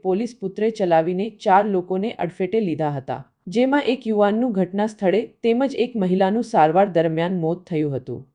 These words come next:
અકસ્માત સર્જનાર યુવાન સામે મનુષ્યવધની કલમનો ઉમેરો કરી ધરપકડ કરવામાં આવી હતી. ત્યારે કાર ચાલક હર્ષરાજસિંહ ગોહિલ નામના આરોપીને સાથે રાખી પોલીસ દ્વારા રિકન્સ્ટ્રક્શન કરવામાં આવ્યું હતું. આજે કાળિયાબીડમાં સર્જાયેલા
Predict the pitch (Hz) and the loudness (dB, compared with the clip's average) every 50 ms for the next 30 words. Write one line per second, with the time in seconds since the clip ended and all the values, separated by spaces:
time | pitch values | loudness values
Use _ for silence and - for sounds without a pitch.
0 | _ _ - - 254 262 - 269 285 302 302 - - 226 202 196 208 214 220 220 | _ _ -2 -2 0 0 2 0 0 0 0 4 4 4 4 4 4 4 4 4
1 | 220 202 185 185 185 185 190 214 208 - 214 185 175 196 226 233 220 190 185 196 | 4 4 4 4 4 4 2 2 0 0 -2 0 0 0 0 2 2 2 2 2
2 | 220 208 - - 233 220 214 208 208 226 220 - 190 170 180 190 190 196 214 - | 2 0 0 0 2 2 2 2 0 0 2 4 4 4 4 4 2 2 0 0
3 | - 180 185 185 190 202 214 214 214 190 185 226 233 185 190 175 160 165 - - | 0 0 2 4 6 4 4 4 4 2 2 2 2 2 2 2 2 0 0 -2
4 | 220 226 220 - 175 151 151 151 143 156 196 - - 147 143 147 147 147 139 123 | -2 -2 2 2 2 4 4 2 2 2 -2 0 0 0 2 2 0 0 -2 -4
5 | 131 135 120 117 120 _ _ _ _ 262 262 262 285 302 285 - 247 226 254 254 | -4 -8 -10 -10 -12 _ _ _ _ 2 2 4 2 0 0 2 2 2 2 2
6 | - - 214 190 208 240 247 - - 196 185 185 208 208 196 190 190 - - 233 | 2 2 2 4 4 2 -2 -2 -4 -4 -4 -2 -2 0 0 0 0 -4 -8 -6
7 | 240 233 202 180 180 185 208 233 220 196 180 170 175 185 190 190 - - - 160 | -6 -4 -2 0 0 0 0 -2 -2 -2 -4 -4 -4 -4 -4 -6 -6 -4 -2 -2
8 | 165 185 190 190 214 202 190 196 196 196 - 160 156 156 - 202 - - 196 190 | 0 0 -2 -4 -4 -4 -4 -4 -4 -4 -4 -4 -4 -4 -4 -8 -8 -2 2 2
9 | 170 170 165 - 262 - - 196 190 180 190 220 185 180 180 180 165 160 170 190 | 2 2 2 -6 -10 -8 -4 -2 -2 -2 -2 -4 -6 -4 0 2 4 4 4 2
10 | 220 - - 196 233 214 - 208 185 180 185 - 214 196 - - 247 233 233 - | -2 -2 -4 -6 -6 -4 -4 -4 -4 -4 -4 -6 -6 -6 -6 -8 -8 -6 -4 -2
11 | 170 151 156 151 151 165 196 - - 156 151 135 151 156 147 139 123 - 127 117 | -2 -2 0 -2 -4 -4 -6 -6 -4 -4 -4 -2 -4 -6 -6 -6 -8 -10 -12 -14
12 | - - _ _ _ _ - 165 214 214 262 320 302 - 220 185 185 220 233 226 | -14 -16 _ _ _ _ 2 2 2 2 2 -2 0 2 2 4 4 4 2 0
13 | 226 247 220 226 233 247 233 - - 196 170 160 180 190 185 185 185 214 214 - | 0 -4 -6 -4 -6 -6 -6 -2 -2 -2 -2 2 2 2 2 2 2 0 -2 -2